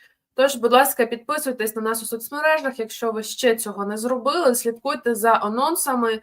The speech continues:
і можете лишати питання в коментарях, ми їх всіх, е, читаємо.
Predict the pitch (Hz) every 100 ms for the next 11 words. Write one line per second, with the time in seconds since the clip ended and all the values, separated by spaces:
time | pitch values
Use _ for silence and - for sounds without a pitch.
0 | - - - - 220 277 330 277 233 240
1 | - 240 254 262 214 220 226 208 208 220
2 | 208 202 208 220 247 262 - 226 208 208
3 | 226 247 214 233 233 - 202 233 226 -
4 | 190 185 185 233 190 160 156